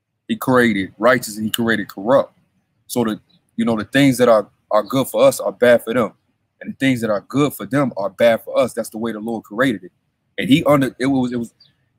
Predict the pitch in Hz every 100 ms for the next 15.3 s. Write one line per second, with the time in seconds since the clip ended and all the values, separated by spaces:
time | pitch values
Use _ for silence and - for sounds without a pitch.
0 | - 117 120 113 175 190 - 147 123 147
1 | 147 147 143 127 165 165 147 151 151 139
2 | 277 - _ _ _ _ _ _ _ _
3 | _ _ _ _ - 143 151 127 117 -
4 | 156 175 170 160 139 110 123 107 131 110
5 | 107 135 127 120 113 135 120 - 101 135
6 | 117 98 _ _ _ 117 113 117 110 -
7 | - 135 123 - - _ 107 98 135 127
8 | - 110 123 117 - _ _ - 120 117
9 | 104 95 _ - 151 165 147 127 139 135
10 | - 135 117 - 135 120 - 107 95 -
11 | 120 - 131 123 - - 131 117 _ _
12 | _ _ - - 107 - - - - -
13 | _ _ _ - 120 196 - 139 127 -
14 | - 113 123 139 127 - 117 113 98 127
15 | 123 110 101